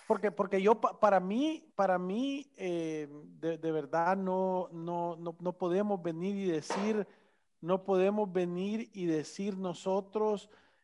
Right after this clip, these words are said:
eh, eh, yo, yo soy antipolítico, creo que no, no, no, no me ayudan en nada. O sea, yo lo que quisiera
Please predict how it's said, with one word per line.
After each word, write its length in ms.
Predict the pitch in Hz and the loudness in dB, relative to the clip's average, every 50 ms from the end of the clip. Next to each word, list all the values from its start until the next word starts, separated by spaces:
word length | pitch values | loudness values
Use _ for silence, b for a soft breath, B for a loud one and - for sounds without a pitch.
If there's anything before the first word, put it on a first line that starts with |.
| _ - | _ -10
eh, 480 | - 175 170 170 165 160 160 156 151 170 - _ _ _ - | -6 -4 -2 -2 -2 -2 -4 -4 -8 -12 -18 _ _ _ -12
eh, 140 | 151 147 147 - | -12 -12 -12 -14
yo, 80 | - 160 156 | -18 -16 -10
yo 120 | - 175 175 | -8 -8 -6
soy 180 | - 196 196 | -4 -2 -2
antipolítico, 920 | 185 185 190 - 175 - - 165 151 151 185 226 240 - - 160 - - - | -2 -4 -6 -10 -16 -10 -8 -6 -6 -4 -4 -6 -8 -8 -12 -18 -18 -16 -10
creo 240 | - 156 165 170 | -6 -4 -4 -4
que 100 | - - | -4 -4
no, 180 | 175 175 185 180 185 | -4 -4 -4 -4 -6
no, 200 | 185 185 180 180 - | -8 -8 -10 -10 -10
no, 180 | 180 180 180 180 | -10 -8 -6 -4
no 120 | 180 185 | -4 -4
me 120 | 190 196 196 | -2 0 0
ayudan 340 | 190 190 208 208 202 190 185 | 0 0 0 0 0 0 -2
en 160 | 170 170 175 | -4 -4 -4
nada. 480 | 185 220 240 214 170 143 131 135 135 | -2 -2 0 0 0 -2 -2 -4 -8
O 80 | 131 139 | -10 -12
sea, 180 | 139 - 151 135 | -8 -6 -6 -4
yo 200 | 135 156 185 208 | -2 -2 0 0
lo 120 | 208 208 | 0 -2
que 120 | - 202 | -4 -6
quisiera 640 | - - 175 - - - 233 240 208 175 180 208 226 | -14 -14 -14 -12 -6 0 4 6 6 6 6 4 2